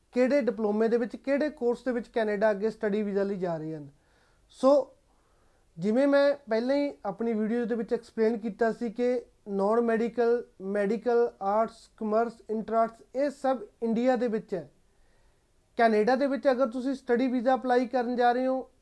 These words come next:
ਵੀਜ਼ਾ ਅਫਸਰ ਨੇ ਕੀ ਦੇਖਣਾ ਕਿ ਉਸਦੇ ਪ੍ਰੀਵੀਅਸ ਜੋ ਕੋਰਸ ਤੁਸੀਂ ਅੱਗੇ ਲੈ ਰਹੇ ਹੋ, ਉਸਦੇ ਰੈਲੇਵੈਂਟ ਪ੍ਰੀਵੀਅਸ ਸਟੱਡੀ ਦੇ ਵਿੱਚ ਤੁਸੀਂ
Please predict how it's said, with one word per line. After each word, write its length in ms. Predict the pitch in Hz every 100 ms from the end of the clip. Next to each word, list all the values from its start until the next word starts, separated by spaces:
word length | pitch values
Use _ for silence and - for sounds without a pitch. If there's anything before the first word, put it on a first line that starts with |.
| _
ਵੀਜ਼ਾ 420 | 190 185 202 262 269
ਅਫਸਰ 280 | 262 -
ਨੇ 200 | 262 269
ਕੀ 200 | 269 247
ਦੇਖਣਾ 540 | 247 226 226 220 226 240 _ _ _ _ -
ਕਿ 160 | 262
ਉਸਦੇ 360 | 254 247 202 269
ਪ੍ਰੀਵੀਅਸ 640 | - 240 247 254 277 - - _ _ _
ਜੋ 300 | 190 175 254
ਕੋਰਸ 300 | 247 247 247
ਤੁਸੀਂ 340 | 240 - 208 247
ਅੱਗੇ 260 | 196 233
ਲੈ 220 | 226 196 185
ਰਹੇ 180 | 208
ਹੋ, 180 | 233 254 - _ _ -
ਉਸਦੇ 320 | 226 202 262
ਰੈਲੇਵੈਂਟ 500 | 226 220 240 269 262
ਪ੍ਰੀਵੀਅਸ 420 | 254 247 240 269 -
ਸਟੱਡੀ 320 | 226 - 214 220
ਦੇ 100 | 240
ਵਿੱਚ 200 | 233 233
ਤੁਸੀਂ 300 | 247 262